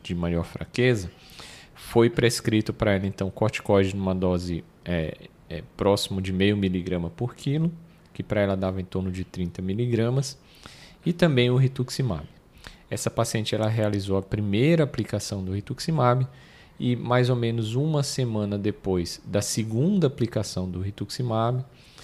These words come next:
ela começou a apresentar um quadro de diarreia, desidratação e até mesmo uma alteração de incontinência fecal e procurou o pronto-socorro desse hospital.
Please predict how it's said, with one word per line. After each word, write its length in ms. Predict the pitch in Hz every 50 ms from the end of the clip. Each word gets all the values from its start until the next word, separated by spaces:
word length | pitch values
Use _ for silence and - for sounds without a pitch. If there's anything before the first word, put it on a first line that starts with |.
| - - - -
ela 240 | - 101 98 104 98 - - - - - _ - -
começou 380 | - 113 101 101 98 - - 104
a 20 |
apresentar 400 | 98 - 110 101 98 - - 98
um 60 | 92
quadro 360 | 87 - 95 92 87 85 92
de 160 | 90 87 95 95
diarreia, 800 | 107 110 120 127 139 127 110 104 107 110 113 113 110 110 110 107 - -
desidratação 1080 | - 98 95 101 98 - - 90 92 - - 127 127 - - 117 107 107 110 113 120 - - - - - - - - _
e 60 | - 151
até 200 | 143 - 175 170
mesmo 380 | 135 123 123 131 127 135 131
uma 200 | 123 127 117 120
alteração 720 | 123 123 123 - 127 123 123 - - - 107 104 107 113 123 - - - - - - -
de 160 | 104 101 117
incontinência 960 | 117 117 - - 127 131 135 131 - 139 131 117 104 101 101 101 - - 113 104
fecal 480 | - - 107 - - 104 95 98 104
e 40 | 104
procurou 540 | - - 110 107 - - 123 113 104 95 98
o 40 | 92
pronto-socorro 720 | - - 95 92 92 - - 95 95 - - 87 85 85
desse 280 | 82 82 82 - -
hospital. 400 | 95 - - 101 - - - -